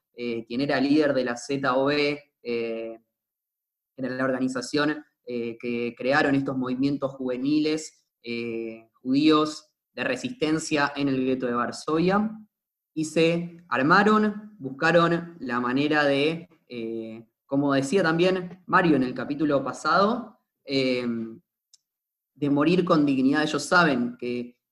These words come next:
están, eh, yendo a morir con dignidad, ¿sí? De hecho, Mordejai Anilevich es asesinado en el cuarenta y tres.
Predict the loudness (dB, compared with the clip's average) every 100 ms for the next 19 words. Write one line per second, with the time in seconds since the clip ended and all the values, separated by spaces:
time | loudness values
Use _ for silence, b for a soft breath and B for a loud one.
0 | _ -20 _ 0 0 0 -6 -20 _ -14
1 | -10 -8 -10 -10 -12 -8 -2 2 2 2
2 | 2 -2 -6 _ _ _ _ -20 -12 -4
3 | 0 0 0 0 0 -2 -2 -2 -2 -4
4 | -10 _ _ _ _ -6 -6 -6 -2 -2
5 | 2 2 0 -6 -14 -6 -4 -4 -2 -2
6 | 0 2 4 4 2 -4 -4 -6 -6 -2
7 | 0 0 -2 -4 -6 -6 -2 2 2 0
8 | -14